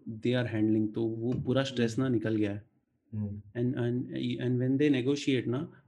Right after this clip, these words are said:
Speaker 1: you always get a high price, even if
Speaker 2: Of
Speaker 1: they
Speaker 2: course।
Speaker 1: take their commission out of it ना,
Speaker 2: हम्म।
Speaker 1: still, still you get more than what you used to do, uh, अब खुद से जब, जब कर रहा था मैं, क्योंकि
Speaker 2: हम्म।
Speaker 1: हम कैसे होते हैं ना, पिघल जाते हैं हम। ठीक है
Speaker 2: सामने
Speaker 1: भाई,
Speaker 2: वाला
Speaker 1: दे
Speaker 2: इंसान
Speaker 1: दे,
Speaker 2: कुछ
Speaker 1: जो
Speaker 2: भी बोल
Speaker 1: ठीक
Speaker 2: के कॉपी करवा देगा। Of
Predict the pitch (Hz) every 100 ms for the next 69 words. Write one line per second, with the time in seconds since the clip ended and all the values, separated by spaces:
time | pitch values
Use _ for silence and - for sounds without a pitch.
0 | 135 131 127 139 127 123 131 - - -
1 | - 113 110 107 107 - - 123 131 143
2 | 123 127 131 117 - _ - 123 117 135
3 | 135 - 120 127 127 135 117 117 123 110
4 | - 160 - _ _ _ - 123 113 170
5 | 165 - 160 160 151 143 143 - 123 135
6 | 123 110 - - _ - - 117 117 117
7 | 120 117 117 113 - 117 131 - 110 110
8 | 110 113 113 107 107 123 - 120 - 117
9 | 113 110 113 113 113 110 110 110 104 110
10 | - _ _ _ - 180 226 160 180 185
11 | 180 185 139 208 254 - 139 156 143 127
12 | 120 110 107 - - _ _ _ _ _
13 | 135 131 117 113 110 110 104 104 123 131
14 | 120 160 170 - - 113 110 107 123